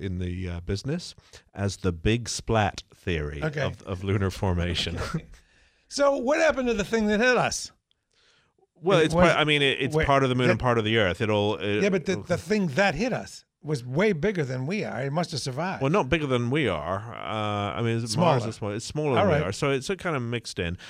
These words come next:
Speaker 1: And so the whole surface of the Earth would have been molten at this point,
Speaker 2: Okay, so
Speaker 1: right?
Speaker 2: that whatever
Speaker 1: Right.
Speaker 2: hit us just disintegrated.
Speaker 1: Yeah,
Speaker 2: Okay.
Speaker 1: absolutely.
Speaker 2: Phew. Okay. And you mentioned that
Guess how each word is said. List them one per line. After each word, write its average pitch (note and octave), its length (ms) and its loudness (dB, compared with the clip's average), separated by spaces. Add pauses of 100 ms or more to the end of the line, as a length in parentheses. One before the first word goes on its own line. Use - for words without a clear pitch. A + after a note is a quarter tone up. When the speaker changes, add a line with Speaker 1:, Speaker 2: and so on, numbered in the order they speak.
(120)
Speaker 1:
And B2 200 -2
so D3 120 2
the B2+ 140 4
whole D3 400 4
surface C3+ 420 2
of A#2 80 0
the G#2+ 120 4
Earth G#2 200 2
would G2 80 0
have F#2+ 80 -4
been F#2 160 -2
molten G2+ 400 0
at - 140 -14
this - 180 -8
point, - 260 -10
Speaker 2:
Okay, B2 200 -8
so F3+ 140 0
Speaker 1:
right? G#3 60 4
Speaker 2:
that A3+ 160 2
whatever A#3 200 2
Speaker 1:
Right. F3 100 0
Speaker 2:
hit G3+ 80 2
us G3 160 2
just E3 320 -2
disintegrated. B2+ 640 -4 (120)
Speaker 1:
Yeah, E2 220 -6 (280)
Speaker 2:
Okay. D#3+ 280 0
Speaker 1:
absolutely. A2 280 -6 (680)
Speaker 2:
Phew. - 200 -8 (800)
Okay. C3+ 360 -4 (560)
And D3+ 320 2
you D#3+ 120 0
mentioned E3 420 0
that C3 200 0